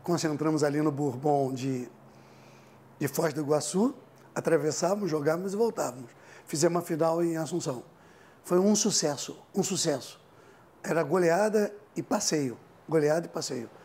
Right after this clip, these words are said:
Cafu, Rivaldo, Vanderlei dando chance pra Vampeta, Marcos goleiro, Dida goleiro. Vanderlei formou a seleção que foi campeão do mundo de dois mil e dois.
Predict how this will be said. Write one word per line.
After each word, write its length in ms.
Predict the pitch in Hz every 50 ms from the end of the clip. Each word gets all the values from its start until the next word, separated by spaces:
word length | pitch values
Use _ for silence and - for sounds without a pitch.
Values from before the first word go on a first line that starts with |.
| - - - - - - - - -
Cafu, 460 | - 208 - - - 190 190 185 180 180 - - - - - - - - - -
Rivaldo, 520 | - 160 147 143 175 170 170 160 156 - - - -
Vanderlei 420 | - 180 180 160 156 151 160 165 160
dando 280 | 147 160 151 151 131
chance 280 | - - 165 160 139 -
pra 160 | - 131 135
Vampeta, 540 | 135 160 165 - - 175 170 151 - - - - - - - - - - -
Marcos 360 | - 160 170 160 - 160 135
goleiro, 420 | 139 151 156 156 165 165 151 143 - - - - - - - -
Dida 320 | - 127 175 202 175 156 156
goleiro. 400 | 143 175 165 160 165 165 147 135 - - - - - - - - - - -
Vanderlei 380 | 196 214 208 214 208 233 247
formou 680 | - - 262 247 175 151 175 190 214 226 233 240 - - - - - - - - - - - - - - - - - - - - - - -
a 80 | 175
seleção 580 | - 240 226 220 196 170 - 190 196 190 208 208 - - - - - - - - - - - - - - - - - -
que 120 | - 180
foi 160 | 175 - 175
campeão 300 | 156 180 175 - 165 160
do 100 | 151 160
mundo 240 | 147 147 156 160 151
de 100 | 143 151
dois 160 | 151 160 143
mil 140 | 135 151 151
e 20 | 135
dois. 220 | - 196 - -